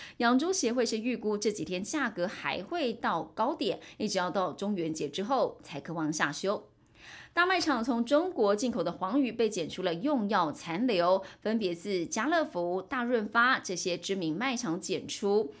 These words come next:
违规黄鱼验出了不得于水产品使用的抗菌剂。食药署表示，哦，中国黄鱼违规比例偏高，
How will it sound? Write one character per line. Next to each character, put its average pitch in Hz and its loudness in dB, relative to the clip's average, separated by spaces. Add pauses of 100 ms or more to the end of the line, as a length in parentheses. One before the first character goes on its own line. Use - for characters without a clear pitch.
(220)
违 247 6
规 370 2
黄 262 0
鱼 220 0
验 233 0
出 220 -2
了 196 0
不 240 -6
得 180 2
于 180 -2
水 185 -2
产 226 -4
品 180 -2
使 - -4
用 175 -2
的 143 -4
抗 202 -4
菌 190 -4
剂。 214 -6 (380)
食 269 6
药 359 6
署 285 0
表 220 0
示， - 2
哦， 180 6
中 247 0
国 240 4
黄 185 -4
鱼 185 -2
违 175 2
规 175 -2
比 156 -6
例 170 -2
偏 196 -4
高， 254 4